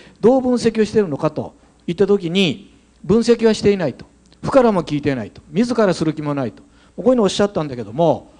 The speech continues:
これではね、決算審議できませんよ。四十六億円、一般財源が後退して落ち込んでいるから、いろんなことができないと、こういうわけでしょ。いろんなことができないっていうふうに言ったときに、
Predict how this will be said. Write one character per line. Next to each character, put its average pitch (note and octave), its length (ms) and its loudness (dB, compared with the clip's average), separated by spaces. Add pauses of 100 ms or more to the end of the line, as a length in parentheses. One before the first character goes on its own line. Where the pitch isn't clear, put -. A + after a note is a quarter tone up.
(460)
こ C4+ 140 2
れ D4 100 2
で D4+ 140 2
は G#3 120 4
ね、 C3+ 320 -2
決 A3+ 180 2
算 A3 140 2
審 B3 140 -2
議 E3+ 60 -2
で D3+ 100 0
き F3+ 80 -6
ま F3 100 -2
せ E3 120 -2
ん C3 60 -2
よ。 F2+ 120 -10 (1700)
四 D4 260 4
十 C#4 140 8
六 A#3 240 6
億 B3+ 260 4
円、 F#3 260 0 (280)
一 A3+ 200 2
般 A#3+ 180 4
財 C4 260 6
源 G#3+ 240 2
が A3 100 4
後 G#3+ 240 4
退 G#3+ 320 2
し - 160 -8
て A3+ 300 4 (320)
落 G3 200 2
ち - 60 -6
込 C#4 140 4
ん C4+ 80 0
で B3 120 4
い B3 40 2
る A#3 100 0
か A#3 140 2
ら、 C4 180 4 (240)
い D#3+ 80 0
ろ G3 140 6
ん G#3+ 80 0
な G#3+ 80 2
こ G#3 100 0
と B3 140 0
が G#3 100 2
で D3 180 0
き A#3 140 0
な B3+ 100 4
い F3 60 -2
と、 - 100 -14
こ G3+ 120 2
う - 40 8
い - 40 4
う - 20 2
わ F#3 60 0
け C3+ 80 -10
で F#2 80 -18
し - 60 -18
ょ。 D3 100 -14 (400)
い E3+ 80 -6
ろ C#4 140 8
ん D4 60 2
な D4 100 4
こ C#4+ 100 2
と D#4 100 4
が C#4 120 6
で G#3+ 100 4
き A#3+ 100 2
な A#3+ 120 4
い - 20 4
っ A3+ 40 -2
て A3+ 120 -4
い - 20 4
う - 20 4
ふ F#3+ 40 0
う - 20 -4
に F3 60 -2
言 - 0 -
っ F3 40 -12
た G3 100 0
と G3+ 100 2
き F#3 120 -6
に、 G#3 280 0